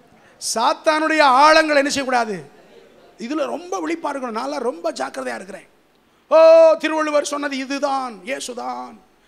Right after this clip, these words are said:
விவேகானந்தர் சொன்னது இயேசுதான். சித்தர் கண்டது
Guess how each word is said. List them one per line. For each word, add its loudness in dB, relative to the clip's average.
விவேகானந்தர் -2
சொன்னது -8
இயேசுதான். -10
சித்தர் -8
கண்டது -8